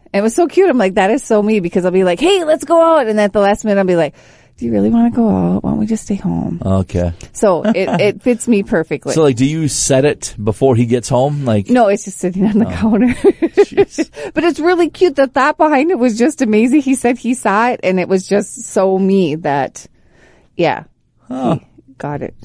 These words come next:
Speaker 1: for me. Hey, for, maybe for the mother of your children, you could get, like, um,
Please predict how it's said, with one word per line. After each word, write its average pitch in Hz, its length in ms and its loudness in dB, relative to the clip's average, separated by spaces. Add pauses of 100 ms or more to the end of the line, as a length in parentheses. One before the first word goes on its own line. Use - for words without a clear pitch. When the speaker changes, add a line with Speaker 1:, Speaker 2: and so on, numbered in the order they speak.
(300)
Speaker 1:
for 151 60 -12
me. 147 200 -10 (300)
Hey, 247 200 2
for, 226 260 0
maybe 208 320 0
for 240 180 0
the 208 120 -2
mother 190 520 0
of 185 200 0
your 175 200 2
children, 240 960 0 (420)
you 202 140 -2
could 208 160 0
get, 185 200 0
like, 165 360 0 (140)
um, 160 380 -2